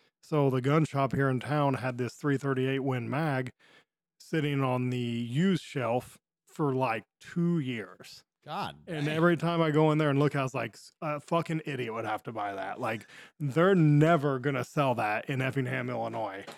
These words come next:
Speaker 1: And, uh, you're looking, or you're listening to that idiot. So it, uh, I looked at it and I did not realize it was brand new until after I bought it. I gave probably less than half of new cost for it.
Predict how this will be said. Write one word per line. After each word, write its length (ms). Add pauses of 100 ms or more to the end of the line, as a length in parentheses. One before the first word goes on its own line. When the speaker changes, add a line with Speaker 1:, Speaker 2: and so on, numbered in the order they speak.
(320)
Speaker 1:
And, 480
uh, 440 (1040)
you're 160
looking, 440
or 100
you're 180
listening 520 (260)
to 160
that 220
idiot. 340 (640)
So 560 (680)
it, 300
uh, 60
I 240
looked 320
at 200
it 220
and 680
I 80
did 160
not 180
realize 360
it 60
was 160
brand 340
new 160
until 280
after 320
I 80
bought 280
it. 120
I 140
gave 320
probably 500
less 280
than 180
half 300
of 100
new 160
cost 400
for 220
it. 120